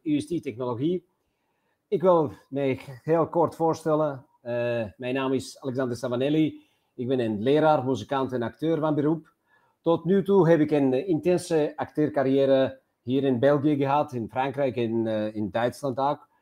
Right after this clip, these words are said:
Eh, enkele maanden geleden begon ik samen te werken met mijn collega's van het communicatieteam van de Skyworld Community.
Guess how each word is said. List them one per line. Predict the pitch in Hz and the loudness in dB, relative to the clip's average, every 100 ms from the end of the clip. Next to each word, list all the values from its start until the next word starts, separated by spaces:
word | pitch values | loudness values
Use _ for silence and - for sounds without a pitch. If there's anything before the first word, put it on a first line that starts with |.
| _ _ _ _ | _ _ _ _
Eh, | 127 135 139 131 - | 0 4 6 6 4
enkele | 214 208 202 | 4 6 6
maanden | 180 185 160 | 6 6 4
geleden | 151 151 170 135 | 4 4 4 2
begon | 131 143 | 0 0
ik | 202 | -2
samen | - 165 160 | 0 0 0
te | 151 | 0
werken | 147 - 139 | 0 0 -2
met | 120 | -4
mijn | 123 127 - | -2 -4 -4
collega's | 135 139 143 143 127 - 123 | -2 0 0 -2 -4 -10 -10
van | 123 127 127 | -6 -4 -4
het | 123 - | -4 -8
communicatieteam | - 135 135 147 139 127 151 127 | -6 -2 0 -2 -4 -4 -2 2
van | 135 127 | 2 2
de | 127 | 0
Skyworld | 110 - 151 147 143 - | -4 -4 -2 0 -2 -2
Community. | 135 147 156 151 165 | -2 2 2 2 0